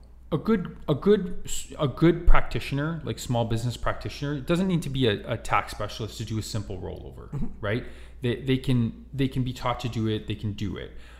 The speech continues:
Speaker 1: A complicated rollover could actually involve three parties:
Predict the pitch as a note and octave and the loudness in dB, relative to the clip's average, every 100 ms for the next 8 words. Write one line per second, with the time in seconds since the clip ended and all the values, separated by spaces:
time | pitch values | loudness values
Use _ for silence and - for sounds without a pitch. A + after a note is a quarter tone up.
0 | - - - - - F3 G3+ G#3 G3+ - | -8 -6 -6 -8 0 2 2 0 -2 -2
1 | D3 C3 B2 A#2 A2 A#2+ B2+ E3+ F#3+ F3+ | -2 -2 -2 -2 0 -2 -4 -4 -4 -8
2 | - - - - - - - E3 B2+ D#3+ | -16 -20 -20 -20 -20 -8 0 2 4 2
3 | - F#3+ D3+ C3 A#2+ - B2+ C3 C3 - | 0 0 2 2 0 -2 -2 -4 -4 -4
4 | - - - - | -6 -8 -12 -16